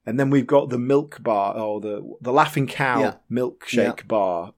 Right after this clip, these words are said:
Speaker 1: I think those are the only kind of proper main sets. Everything else is location shoots.
Speaker 2: I was gonna ask this. So as we were talking about the interior of the chalet there, that we also get a, a shot of Peggy outside. And what's the,
Speaker 1: Mm-hmm.
Speaker 2: where was it actually filmed? Was it, was it filmed at a holiday camp, or is it in a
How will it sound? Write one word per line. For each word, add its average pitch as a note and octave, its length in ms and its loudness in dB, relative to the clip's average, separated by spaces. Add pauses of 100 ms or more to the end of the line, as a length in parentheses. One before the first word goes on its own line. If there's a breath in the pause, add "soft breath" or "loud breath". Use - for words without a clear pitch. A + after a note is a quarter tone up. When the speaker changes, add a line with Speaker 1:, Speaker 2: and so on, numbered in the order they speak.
Speaker 1:
I B2+ 40 -2
think G4 220 2
those D4+ 220 6
are A#3+ 40 4
the F#3+ 140 8
only F3+ 320 4
kind D#3 240 -2
of D3 80 0
proper D#3 320 0
main C3+ 240 0
sets. A#2 460 0
Everything D3 340 -4
else C#3 320 -4
is A#2+ 240 -4
location A#2+ 500 -2
shoots. - 540 -12
Speaker 2:
I D3+ 80 2
was D3 140 2
gonna F#3 200 4
ask F3 240 2
this. A2+ 140 -4
So C3 220 -2
as C#3+ 100 -2
we D#3 100 0
were D3 60 2
talking D3 260 -2
about B2 100 -4
the C3 60 2
interior B2+ 340 2
of A#2 40 2
the A2 60 2
chalet G#2 340 0
there, F#2+ 160 -2
that G#2 140 -6
we B2+ 100 0
also B2 200 -4
get G#2+ 120 -2
a, - 300 -8
a G#2+ 40 -8
shot - 280 -4
of G2+ 280 -8
Peggy G#2+ 240 -4
outside. G2 640 -4 (320 loud breath)
And B2+ 220 4
what's E3 200 2
the, D3+ 260 6
Speaker 1:
Mm-hmm. - 120 -8
Speaker 2:
where F#3 180 8
was F#3 120 4
it - 60 4
actually D3+ 220 -2
filmed? B2 440 0
Was C#3 100 2
it, D#3+ 80 0
was C#3+ 100 -2
it D#3 120 0
filmed E3 260 4
at D#3+ 180 4
a F3 60 4
holiday D3+ 280 4
camp, F2+ 340 -8
or A#2 100 4
is A2+ 80 2
it - 80 0
in A#2 80 -2
a A2+ 140 0